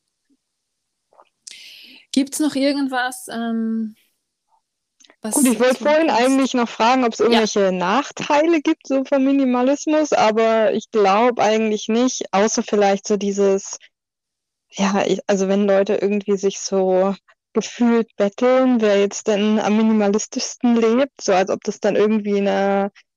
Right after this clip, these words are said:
Speaker 2: ja, als ob das einen zu einem besseren Mensch dann irgendwie macht.
Speaker 1: Ja, ja.
Speaker 2: Aber das
Speaker 1: Das
Speaker 2: gibt's ja mit vielen Dingen.
Speaker 1: das hat mich auch gestresst damals. Ich war da bei einem Vortrag von der Bea Johnson, kennst du die, die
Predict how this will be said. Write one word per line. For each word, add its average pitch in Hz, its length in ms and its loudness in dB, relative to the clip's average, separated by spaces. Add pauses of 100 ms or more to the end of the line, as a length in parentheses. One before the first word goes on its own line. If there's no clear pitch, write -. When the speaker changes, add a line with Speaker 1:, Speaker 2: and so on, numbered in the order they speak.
(640)
Speaker 2:
ja, 202 360 0 (220)
als - 200 -2
ob 208 120 -2
das 214 140 -4
einen 208 240 0
zu - 140 -4
einem 202 160 -2
besseren 208 480 0
Mensch 196 400 -2
dann 247 180 0
irgendwie 240 500 0
macht. 220 420 -2 (1120)
Speaker 1:
Ja, 220 280 -6 (760)
ja. 220 420 -6 (340)
Speaker 2:
Aber 226 160 2
das 226 120 2
Speaker 1:
Das - 0 -
Speaker 2:
gibt's 220 200 -2
ja 220 80 2
mit 208 160 0
vielen 214 360 0
Dingen. 208 380 -2 (440)
Speaker 1:
das 226 160 -6
hat 220 100 -4
mich 233 200 -4
auch 202 200 -4
gestresst - 560 -20
damals. 170 340 -16
Ich - 120 -18
war 185 160 -12
da 185 80 -16
bei 196 100 -16
einem 185 120 -14
Vortrag 196 400 -10
von 214 100 -12
der 202 80 -8
Bea 190 300 -6
Johnson, 196 540 -10
kennst 196 340 -10
du 196 40 -18
die, 220 260 -8
die 196 380 -8